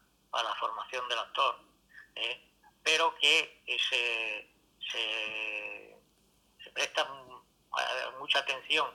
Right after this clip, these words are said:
a, a materias que quizás no tengan, eh, una,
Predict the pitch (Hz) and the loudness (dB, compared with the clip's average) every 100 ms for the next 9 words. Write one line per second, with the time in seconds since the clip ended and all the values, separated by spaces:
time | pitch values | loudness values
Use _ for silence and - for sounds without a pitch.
0 | - _ _ - - - - - - - | -10 _ _ -6 -4 -4 -4 -6 -10 -16
1 | _ _ - 104 104 143 151 131 113 - | _ _ -4 -2 -2 2 2 4 0 -4
2 | - - 107 104 101 98 - - - 127 | -10 -10 -8 -8 -10 -14 -20 -10 -2 -2
3 | 120 117 - 127 117 117 110 - _ _ | 0 -4 -4 -6 -6 -8 -8 -14 _ _
4 | _ - 123 120 120 117 117 113 117 - | _ -6 -2 0 0 0 -2 -4 -6 -10
5 | _ _ _ - 123 120 120 113 113 113 | _ _ _ -20 -12 -10 -4 0 2 2
6 | 113 110 107 | 2 0 -2